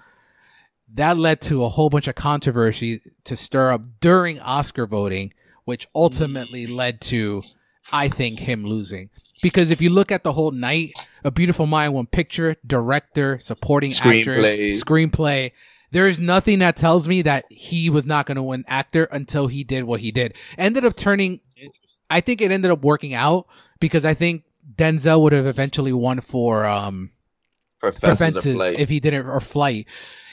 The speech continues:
Speaker 1: Even
Speaker 2: That's
Speaker 1: though
Speaker 2: interesting.
Speaker 1: he does have, Denzel did have an Oscar, so it's not like he didn't have an Oscar already.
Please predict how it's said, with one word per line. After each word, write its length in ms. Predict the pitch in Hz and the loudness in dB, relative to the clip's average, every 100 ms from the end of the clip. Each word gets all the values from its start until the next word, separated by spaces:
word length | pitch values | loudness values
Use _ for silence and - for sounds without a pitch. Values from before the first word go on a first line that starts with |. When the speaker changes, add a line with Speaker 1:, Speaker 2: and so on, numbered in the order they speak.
| - | -10
Speaker 1:
Even 300 | 190 254 320 | 2 2 2
Speaker 2:
That's 80 | 262 | 2
Speaker 1:
though 300 | 185 151 143 | 2 2 2
Speaker 2:
interesting. 220 | 147 - - | -4 -6 -2
Speaker 1:
he 120 | 185 | -2
does 380 | 131 175 180 135 | 2 4 4 2
have, 400 | 170 165 156 - _ _ | 2 2 0 -4 _ _
Denzel 460 | 131 175 180 175 151 | -2 0 2 2 2
did 160 | 165 156 | 2 2
have 180 | 160 | 0
an 80 | 143 | -2
Oscar, 400 | 147 131 - 107 | -4 -6 -10 -14
so 140 | - 127 | -8 -8
it's 160 | - | -8
not 160 | 147 135 | -10 -8
like 180 | 135 - | -10 -10
he 80 | 120 | -8
didn't 240 | 127 120 | -6 -4
have 140 | 120 110 | -4 -4
an 80 | |
Oscar 300 | 101 117 - 139 | -2 -2 0 2
already. 340 | 143 156 | 2 2